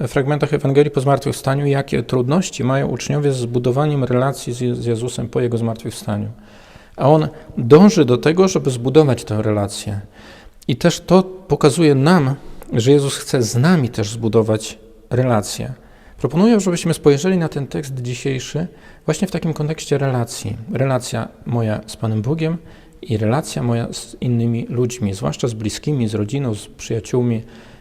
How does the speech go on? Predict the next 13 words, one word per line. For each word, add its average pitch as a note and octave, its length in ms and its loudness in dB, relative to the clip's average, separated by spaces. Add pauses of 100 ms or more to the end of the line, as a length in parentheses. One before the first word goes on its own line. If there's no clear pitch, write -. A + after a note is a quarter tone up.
Czy - 140 -4
my F#3+ 240 0 (160)
budujemy B2+ 640 2 (260)
dojrzałe, B2 800 2
głębokie A2 760 0
relacje, A#2 600 -2
więzi? A#2 560 -2 (400)
I - 80 -4
to E3+ 100 4
jest D#3 200 4
niezwykle C3 440 0
ważne. A2+ 500 2
I B2 160 -2